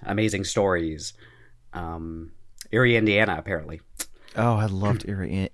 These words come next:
Speaker 2: Indiana. I need to rewatch that, too.
Speaker 1: All the best. Me too.
Speaker 2: It's a good show.
Speaker 1: Um, and that movie, My Boyfriend, My Boyfriend's Back, uh, from, like, ninety, early nineties.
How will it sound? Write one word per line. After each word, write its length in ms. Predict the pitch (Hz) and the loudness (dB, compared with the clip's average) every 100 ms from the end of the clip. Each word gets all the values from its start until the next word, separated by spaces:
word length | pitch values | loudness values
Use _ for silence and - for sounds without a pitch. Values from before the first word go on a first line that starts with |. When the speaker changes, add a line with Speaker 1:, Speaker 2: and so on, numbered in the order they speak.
| - | -4
Speaker 2:
Indiana. 460 | 104 104 101 95 92 | -2 -2 -2 -2 0
I 40 | 202 | 0
need 80 | 233 | 0
to 60 | |
rewatch 340 | 98 90 107 - | 0 -2 -2 -4
that, 160 | 123 - | -8 -4
too. 120 | 110 | -4
Speaker 1:
All 60 | |
the 60 | 95 | -2
best. 220 | 98 - - - - - _ | -4 -8 -20 -20 -20 -20 _
Me 100 | 104 | -6
too. 160 | 127 120 - _ _ _ _ | -2 -4 -6 _ _ _ _
Speaker 2:
It's 80 | 202 | -18
a 40 | - | -12
good 160 | 131 | -10
show. 280 | - 107 101 - - - | -6 -6 -8 -10 -16 -8
Speaker 1:
Um, 420 | 101 95 95 92 - - - - _ - - - - - - - | -6 -6 -6 -8 -12 -18 -20 -20 _ -20 -20 -20 -20 -20 -20 -4
and 100 | 123 | 2
that 100 | 123 | 4
movie, 240 | 113 120 113 | 6 4 6
My 140 | 98 | 4
Boyfriend, 580 | 92 101 98 95 - - | 4 0 2 0 -2 -6
My 160 | 101 92 | -4 0
Boyfriend's 440 | 110 127 123 95 | 2 2 2 -2
Back, 380 | 87 87 - - - - - | 0 -2 -2 -8 -8 -20 -16
uh, 280 | 92 87 85 | -12 -10 -10
from, 200 | 87 87 82 _ - _ | -12 -12 -14 _ -20 _
like, 160 | - - | -12 -6
ninety, 500 | 95 90 82 80 - - - - | -4 -4 -6 -10 -14 -20 -20 -2
early 200 | 104 92 | 0 0
nineties. 360 | 82 76 76 | -2 -6 -10